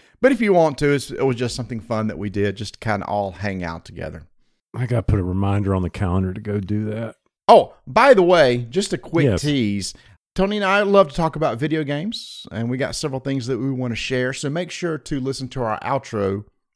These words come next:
Speaker 1: uh, segment today as we're talking about, uh, a, a few games, some update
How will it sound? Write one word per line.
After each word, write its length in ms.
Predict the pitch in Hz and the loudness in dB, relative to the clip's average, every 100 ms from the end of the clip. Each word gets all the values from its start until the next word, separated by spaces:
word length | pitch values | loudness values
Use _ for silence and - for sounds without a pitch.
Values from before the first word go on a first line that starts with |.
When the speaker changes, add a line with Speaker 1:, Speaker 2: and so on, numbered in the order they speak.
| _ | _
Speaker 1:
uh, 120 | 104 104 | -6 -4
segment 340 | - 113 80 | -2 -4 -6
today 260 | 98 107 120 | -4 -2 -2
as 120 | 110 | -4
we're 60 | |
talking 300 | 92 123 113 107 | -4 -2 -2 -2
about, 360 | 110 113 - _ _ _ _ - | 2 2 2 _ _ _ _ 0
uh, 440 | 107 107 87 104 - | 0 2 -2 -4 -4
a, 60 | |
a 40 | 104 | -6
few 240 | - 147 | -2 -2
games, 440 | 131 131 143 170 - | 0 0 0 -2 0
some 200 | 131 120 - | 0 2 4
update 680 | 196 160 185 165 - 123 | 4 4 6 6 4 -6